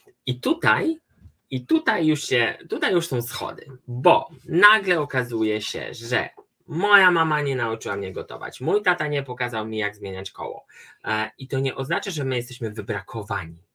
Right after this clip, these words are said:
jacyś, mm, ale oznacza, że my jako rodzice mamy sprawić, żeby dziecko radziło sobie w życiu w, i, i mamy dać im wszystko to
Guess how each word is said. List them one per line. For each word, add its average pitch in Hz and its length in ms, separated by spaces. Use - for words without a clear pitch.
jacyś, - 600
mm, 101 300
ale 104 340
oznacza, 107 600
że 139 400
my 151 220
jako 208 300
rodzice 113 640
mamy 120 320
sprawić, 101 500
żeby 90 340
dziecko 104 680
radziło 113 500
sobie 117 320
w 98 120
życiu 98 640
w, 127 200
i, 131 300
i 127 60
mamy 135 360
dać 139 440
im 156 180
wszystko - 540
to 180 440